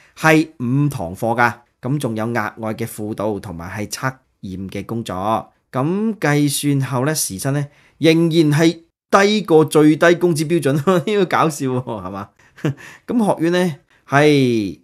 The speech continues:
接獲批評後呢，就話，誒，公佈有誤啊，呢啲假嘅，並且呢，將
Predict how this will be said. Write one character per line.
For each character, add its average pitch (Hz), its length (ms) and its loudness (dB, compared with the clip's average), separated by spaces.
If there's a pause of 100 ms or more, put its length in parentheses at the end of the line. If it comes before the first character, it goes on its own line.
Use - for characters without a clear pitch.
(140)
接 131 300 -6
獲 - 320 -4
批 139 240 -2
評 101 220 -12
後 87 120 -8
呢， 113 220 -4
就 95 320 -8 (240)
話， 107 300 -4
誒， 185 160 2
公 277 200 0
佈 208 160 6
有 170 80 6 (160)
誤 156 420 -2 (320)
啊， 147 420 0 (220)
呢 202 100 -8
啲 254 120 0
假 135 240 2
嘅， 156 180 0
並 151 240 0
且 170 180 0
呢， 196 180 0
將 196 400 -2